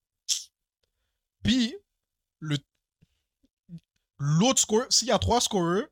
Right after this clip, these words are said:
il y a, il y a le best player, of course, il est pas là. Puis un des deux autres scorers,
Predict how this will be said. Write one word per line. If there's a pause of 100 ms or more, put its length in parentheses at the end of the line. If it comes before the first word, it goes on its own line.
(140)
il
y
a,
il
y
a
le
best
player,
of
course,
il
est
pas
là. (760)
Puis
un
des
deux
autres
scorers,